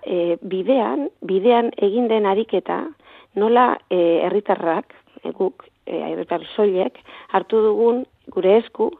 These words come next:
ardura hori, eh, erakundek, eh, antolatu ezin duten, eh, eh, ariketa bat. Hori niretzat demokrazian oso, oso larria da. Herritarrek hartu behar izan dugu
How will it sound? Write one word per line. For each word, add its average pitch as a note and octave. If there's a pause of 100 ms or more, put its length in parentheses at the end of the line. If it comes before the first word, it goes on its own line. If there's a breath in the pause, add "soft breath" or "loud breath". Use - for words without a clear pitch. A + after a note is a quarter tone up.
(260 loud breath)
ardura G3+
hori, A#3 (420 soft breath)
eh, F#3
erakundek, B3+ (120)
eh, E3
antolatu D#3
ezin E3
duten, D#3+ (640)
eh, F3+
eh, D#3+
ariketa D#3+
bat. C4 (400)
Hori F#3+
niretzat G3+
demokrazian E3+ (320)
oso, F3+ (480 loud breath)
oso -
larria D#3
da. A3+ (500 loud breath)
Herritarrek A#3+
hartu A3
behar F3
izan D#3
dugu B2+